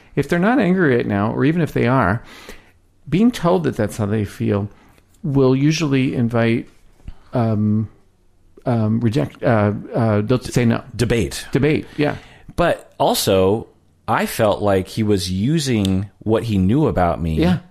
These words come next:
Speaker 2: to get more money out
Speaker 1: Well,
Speaker 2: of me.
Speaker 1: that's a countertransferential response.
Speaker 2: Yeah. And, and I'm like, you know, it'd be one thing if he said, "Well, you know, I, yeah, I'm sorry, but that's just the way
Speaker 1: Right.
Speaker 2: it is."
Speaker 1: "Hey, what's this like for you?"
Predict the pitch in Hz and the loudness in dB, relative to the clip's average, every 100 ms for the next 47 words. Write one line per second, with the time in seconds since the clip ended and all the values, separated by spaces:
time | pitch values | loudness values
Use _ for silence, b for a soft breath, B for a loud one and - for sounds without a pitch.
0 | - 117 110 110 101 95 117 170 78 165 | -6 -4 -2 0 2 2 2 2 2 0
1 | 170 196 - 156 165 165 147 170 175 - | 0 -2 -4 -4 -2 -2 -2 -4 -6 -4
2 | 139 117 127 117 - - - 180 - - | -4 -2 -4 -6 -8 -12 -6 -4 -4 -6
3 | - 131 151 71 - _ 117 117 - - | -4 -2 -2 -4 -12 _ -2 0 0 -2
4 | 113 110 110 104 98 - - _ _ _ | 0 2 2 2 0 -4 -20 _ _ _
5 | _ _ - 139 127 123 131 123 175 165 | _ _ -2 0 0 2 2 2 2 0
6 | 123 113 107 - 101 110 123 117 104 113 | 0 0 -2 0 2 2 2 2 2 0
7 | 95 85 - 95 87 104 85 80 85 - | 2 0 -4 -4 -4 -2 -2 0 -2 0
8 | 95 90 78 78 76 80 80 78 - 76 | 2 2 0 -2 -4 -4 -4 -6 -6 -2
9 | 127 120 76 80 71 73 - 120 147 139 | 0 0 -2 -4 -4 -8 -12 -4 0 0
10 | 143 135 - 135 131 131 104 113 | 0 -6 -2 -2 -2 -2 0 -2